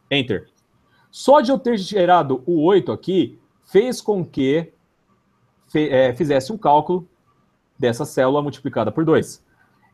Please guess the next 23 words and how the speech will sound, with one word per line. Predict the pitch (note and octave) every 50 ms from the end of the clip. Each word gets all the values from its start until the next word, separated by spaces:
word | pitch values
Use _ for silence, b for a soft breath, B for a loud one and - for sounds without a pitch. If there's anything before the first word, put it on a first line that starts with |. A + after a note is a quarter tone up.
| _ -
Este | A2+ A#2 A2+ A#2 A#2 - F3+
cálculo | - - C#3 C3+ C3 C3+ E3+ F#3+
aqui, | F#3 F3+ - D#3+
então, | F3 F3 - - C#3 C#3+ D3+
gerou | C3+ D#3 E3 C3+ A#2 A2 A2 A#2+
o | C#3 E3
evento | D3+ C3 C#3 C3 B2+ A#2+ B2 A#2
calculate, | - D3 D3+ D3+ A#3 A3+ E3+ D3+ D3+ D3 - - _ _ _ _ _ _ _ _ _ _ _ _ _ _ _ _ _ _ _ _
que | - A3+
fez | - - - C#3+ C#3 C3+
um | D3
salvar | - - F3 D#3 E3+ F#3 F3+
log. | C#3 B2+ B2 B2 B2+ C3 B2 - _ _ _ _ _ _ _ _ _ _ _ _ _ _ _ _ _ _ _ _ _ _ _ _ _ _ _ _ _ _ _ _ _ _ _ _ _ _ _ _ _ _ _ _ _ _ _ _ _ _ _ _ _ _ _ _ _ _ _ _ _ _ _ _ _ _ _ _
E | -
salvou | - G#3 F#3+ C#3+ C#3 C3+ C3+
aqui | C3 - F3+
embaixo. | E3 A#2+ A2+ A2+ A2+ - - B2 A#2+ - - _ _ _ _ _ _ _ _ _ _ _ _ -
Valor | C#3+ D#3+ D#3 C#3 C3+ B2+ -
cal-, | C#3+ C3+
re-, | A#2+ C#3 A3 - - -
valor | - C3 C3+ C#3 D3 E3+
calculado | E3+ F3+ F3 - F3 D3+ C3 C3+ C3+ C3+
dezesseis. | B2+ A#2+ B2 C#3 C3 - D3+ A#2 F#2+ - - - - -